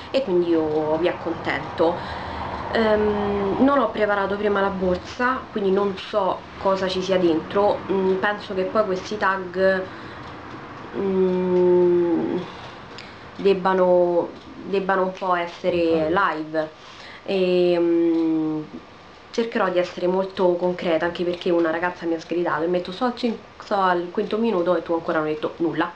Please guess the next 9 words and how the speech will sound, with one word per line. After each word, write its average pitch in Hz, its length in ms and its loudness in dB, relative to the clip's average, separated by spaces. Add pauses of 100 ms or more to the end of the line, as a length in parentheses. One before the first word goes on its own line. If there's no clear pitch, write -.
(140)
Hai 196 100 -6
ragione, 185 400 -4
mi 160 120 -6
sbrigo. 165 480 -4
Cosa 190 240 0
ti 175 100 -2
sto 208 100 -4
facendo 170 420 -2
ora? 180 300 2